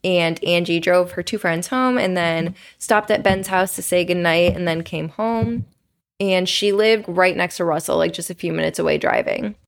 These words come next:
So according to police reports, she called Ben at one forty-five A M to tell him that a man was in her house and she was letting him use the phone and the bathroom.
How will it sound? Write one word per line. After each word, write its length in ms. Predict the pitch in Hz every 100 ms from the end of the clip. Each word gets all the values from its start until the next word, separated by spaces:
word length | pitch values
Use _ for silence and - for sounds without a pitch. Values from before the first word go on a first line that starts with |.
| _ _ _
So 340 | - 202 190 185
according 440 | 196 - 247 294
to 100 | -
police 260 | - 190 196
reports, 400 | - 180 175 -
she 140 | 190
called 320 | - 185 202
Ben 160 | 185 170
at 100 | -
one 200 | 165 170
forty-five 580 | - 185 185 180 170 185
A 140 | 196
M 240 | 165 165 175
to 140 | 175
tell 320 | - 170 165
him 380 | 170 165 160 165 - - - - _ -
that 440 | 190 180 196 - - -
a 80 | 185
man 440 | 185 185 214 254
was 160 | 277 269
in 140 | 208
her 180 | 214 247
house 720 | - - 185 175 196 226 - -
and 180 | 190 180
she 180 | -
was 240 | 185 185 180
letting 400 | 180 175 180 202
him 240 | 208 214
use 360 | 190 180 180 180
the 160 | - 175
phone 600 | _ 175 165 175 190 208
and 200 | 185 180
the 100 | 175
bathroom. 760 | 175 156 170 233 269 302 330